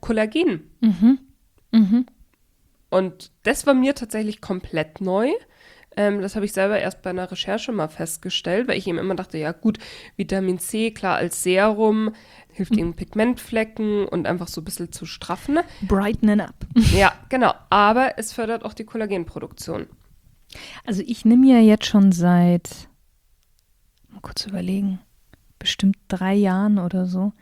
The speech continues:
Speaker 1: Mhm.
Speaker 2: nehme ich jeden Tag eine Vitamin-C-Tablette. Du
Speaker 1: Mhm.
Speaker 2: weißt es, ich verteile die ja immer, wenn
Speaker 1: Ja,
Speaker 2: du da
Speaker 1: ja.
Speaker 2: bist auch.
Speaker 1: <laughs>
Speaker 2: Genau. Und das weiß ich, die ist auch irgendwie sehr hoch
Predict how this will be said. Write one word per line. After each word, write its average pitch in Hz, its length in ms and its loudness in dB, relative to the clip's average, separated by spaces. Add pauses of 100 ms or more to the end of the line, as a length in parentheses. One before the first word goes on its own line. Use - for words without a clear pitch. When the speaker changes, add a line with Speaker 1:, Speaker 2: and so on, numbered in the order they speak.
(100)
Speaker 1:
Mhm. 208 240 -2
Speaker 2:
nehme 190 140 8
ich 185 80 0
jeden 190 180 2
Tag 185 220 -4
eine 185 140 4
Vitamin-C-Tablette. 190 840 0
Du 180 100 -2
Speaker 1:
Mhm. 202 40 2
Speaker 2:
weißt 214 260 0
es, 196 100 2
ich 269 180 -6
verteile 208 340 4
die 226 80 6
ja 214 140 8
immer, 240 180 10
wenn 240 120 6
Speaker 1:
Ja, - 120 6
Speaker 2:
du 233 120 4
da 220 40 -2
Speaker 1:
ja. 247 140 6
Speaker 2:
bist 262 260 0
auch. 233 140 4
Speaker 1:
<laughs> 339 100 4 (400)
Speaker 2:
Genau. 190 260 4 (240)
Und 196 120 2
das 190 120 4
weiß 185 220 4
ich, - 80 -10
die - 120 -2
ist - 220 -6
auch 180 160 -2
irgendwie 185 260 2
sehr 180 340 2
hoch 214 220 0